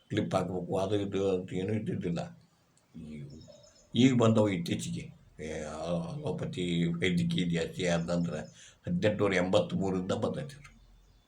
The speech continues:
ಏನ್ರಿ, ಮೊದಲು ಸಾವಿರಾರು ವರ್ಷಗಟ್ಲೆನೂ ಇದಾಯಿತು. ಆ, ಒಂದು ದ್ವಾಪಾರ ಯುಗದೊಳಗೆ ಮಹಾವಿದ್ಯೆ ನಡಿಬೇಕಾದ್ರೆ ಅವನು, ಆ, ಕುರುಕ್ಷೇತ್ರ ಯುದ್ಧ ನಡೆದಾಗ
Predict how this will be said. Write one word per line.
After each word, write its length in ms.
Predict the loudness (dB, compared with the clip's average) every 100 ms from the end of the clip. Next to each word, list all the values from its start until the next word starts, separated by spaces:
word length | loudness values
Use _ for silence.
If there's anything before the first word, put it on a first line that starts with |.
| _ _ _ _ -10
ಏನ್ರಿ, 220 | -10 -10 -20 _ _ _ _ _
ಮೊದಲು 240 | 0 0 0
ಸಾವಿರಾರು 600 | 4 6 8 8 10 8
ವರ್ಷಗಟ್ಲೆನೂ 960 | 6 6 4 4 4 4 4 -2 -4 -12 -20 _ -6
ಇದಾಯಿತು. 500 | 4 6 6 4 -6 -10 -18 _ _ -8
ಆ, 80 | -6
ಒಂದು 320 | -4 -4 -4
ದ್ವಾಪಾರ 380 | 0 2 6 6
ಯುಗದೊಳಗೆ 840 | 6 6 8 8 6 0 -8 -20 _ -6
ಮಹಾವಿದ್ಯೆ 680 | 2 4 6 4 4 4 2
ನಡಿಬೇಕಾದ್ರೆ 640 | 0 0 -2 0 0 2
ಅವನು, 580 | -2 -2 -2 -2 -2 -8 -16 _ _ -8
ಆ, 200 | -6 -6 -8 -4
ಕುರುಕ್ಷೇತ್ರ 640 | 0 0 4 2 2 0
ಯುದ್ಧ 320 | 0 0 0
ನಡೆದಾಗ 460 | 0 0 0 0 0